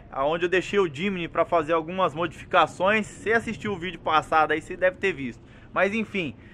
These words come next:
já arrumou o que tinha que arrumar, coloquei uns bagulho doido aí, velho. Agora ficou nervoso o carro, ficou bem mais brabo. E eu vou explicar pra vocês tudo que foi trocado ali, né? E acompanhe. Ó, tamo aqui. Se você tem um Jimny, qualquer modelo, velho,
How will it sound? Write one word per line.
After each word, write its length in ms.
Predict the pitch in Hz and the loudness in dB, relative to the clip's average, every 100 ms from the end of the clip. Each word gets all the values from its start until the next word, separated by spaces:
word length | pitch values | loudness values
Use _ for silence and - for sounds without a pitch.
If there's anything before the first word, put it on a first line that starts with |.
| - - - | -20 -20 -4
já 200 | 131 202 | 4 6
arrumou 320 | 208 190 220 | 6 6 4
o 40 | |
que 40 | 220 | 4
tinha 160 | 214 | -4
que 140 | 208 208 | 0 2
arrumar, 480 | 185 180 180 220 214 | 2 2 4 4 4
coloquei 420 | 202 196 - 208 | 2 -2 -2 -6
uns 160 | 208 | -4
bagulho 340 | 180 185 180 202 | 0 0 0 -6
doido 360 | 170 202 190 | 2 4 4
aí, 160 | 170 160 | 2 0
velho. 180 | 143 135 | 2 2
Agora 320 | 123 147 185 | 2 2 2
ficou 340 | - - 190 | 0 -8 -4
nervoso 640 | 196 220 208 151 185 202 202 | 0 2 0 0 0 -2 -2
o 40 | |
carro, 280 | - 147 139 | 0 2 0
ficou 180 | - 165 | -6 -10
bem 240 | 151 160 | -6 -4
mais 260 | 180 214 - | -2 -4 -4
brabo. 460 | 117 135 147 127 131 | -2 4 6 4 0
E 20 | |
eu 80 | 151 | -2
vou 100 | 208 | -2
explicar 320 | - - 220 | -2 0 2
pra 120 | 226 | 2
vocês 320 | 208 202 226 | 0 0 -2
tudo 300 | - 247 254 | -4 -8 -8
que 80 | - | -6
foi 160 | 233 233 | -2 0
trocado 500 | 233 196 202 208 196 | 0 2 4 4 4
ali, 300 | 185 247 247 - - - | 2 0 -4 -12 -18 -4
né? 260 | 165 240 247 - - - - - | 4 4 4 -6 -18 -18 -12 -2
E 320 | 226 302 - - - - - - | 2 2 -2 -10 -20 -20 -12 0
acompanhe. 760 | - - 254 - 208 147 113 - | 0 2 0 4 4 4 0 0
Ó, 200 | 170 160 | 4 6
tamo 280 | 127 190 202 | 4 0 0
aqui. 440 | - 214 254 214 - - | 0 2 2 2 -4 -12
Se 80 | 175 | 4
você 340 | 202 190 226 | 6 8 6
tem 160 | 220 240 | 6 6
um 160 | 214 | 4
Jimny, 400 | 147 190 226 208 180 | 4 4 4 4 2
qualquer 420 | 202 196 220 240 | 4 4 4 4
modelo, 520 | 247 175 160 226 202 | 6 6 8 8 6
velho, 280 | 135 139 101 | 4 2 2